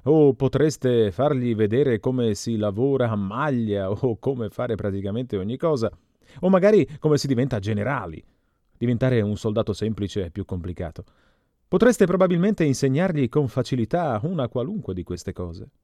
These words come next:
Scoprirete che la sua capacità di imparare rallenta in qualche misura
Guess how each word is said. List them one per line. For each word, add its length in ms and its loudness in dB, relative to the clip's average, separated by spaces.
Scoprirete 640 2
che 320 4
la 140 0
sua 240 -2
capacità 520 0
di 160 -2
imparare 520 0
rallenta 680 0
in 140 -6
qualche 320 -4
misura 420 -2